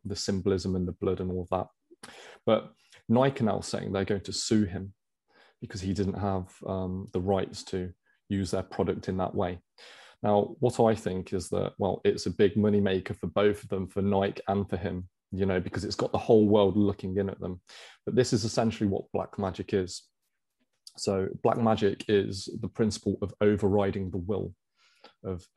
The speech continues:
somebody else. Now, the fact that Lil Nas is promoting Satan in his video, um, I saw that he said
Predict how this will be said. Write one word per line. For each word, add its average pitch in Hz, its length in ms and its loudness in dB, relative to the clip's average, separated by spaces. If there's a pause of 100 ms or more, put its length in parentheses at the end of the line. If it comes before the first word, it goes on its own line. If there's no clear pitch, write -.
somebody 95 440 -2
else. - 380 -10 (440)
Now, 113 300 2 (360)
the 120 60 -2
fact - 420 0
that 143 180 2
Lil 143 240 6
Nas - 640 -2 (100)
is 110 300 -2 (180)
promoting 107 480 2
Satan 101 520 -2
in 101 160 -2
his 92 200 -6
video, 95 560 0
um, 95 420 -4
I 113 60 0
saw 135 560 4
that 120 180 -6
he 123 240 -2
said 101 400 -2